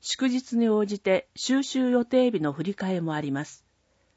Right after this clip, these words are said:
ゴミ出しの日を間違えないように収集予定表を確認して出しましょう。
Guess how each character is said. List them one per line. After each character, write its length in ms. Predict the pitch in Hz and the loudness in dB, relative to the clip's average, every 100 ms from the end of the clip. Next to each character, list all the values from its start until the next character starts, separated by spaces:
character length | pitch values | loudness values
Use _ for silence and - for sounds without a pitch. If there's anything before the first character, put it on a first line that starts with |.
| _ _ _ _ - | _ _ _ _ 0
ゴ 120 | 185 | 4
ミ 100 | 233 | 6
出 140 | 233 | 4
し 100 | 226 | 2
の 140 | 220 208 | -2 -2
日 180 | 202 190 | 0 0
を 120 | - | 0
間 100 | 165 | -2
違 340 | - 226 233 | 0 2 4
え 20 | |
な 160 | 233 226 | 4 2
い 80 | 170 | 2
よ 160 | 160 | 0
う 40 | 151 | 0
に 220 | 139 143 _ _ _ | -2 -4 _ _ _
収 260 | - 214 240 | -6 0 2
集 300 | 233 240 220 | 2 0 2
予 120 | 220 | 2
定 220 | - 214 | 2 0
表 160 | 208 202 | 0 0
を 260 | 190 185 180 | 0 0 -2
確 280 | 160 - | -4 -2
認 180 | 208 208 | 0 0
し 140 | 202 - | -2 -4
て 100 | 170 | -4
出 140 | 151 | -4
し 120 | - | -6
ま 120 | 156 | -6
し 120 | 160 147 | -6 -8
ょ 180 | 139 | -8
う。 60 | - | -10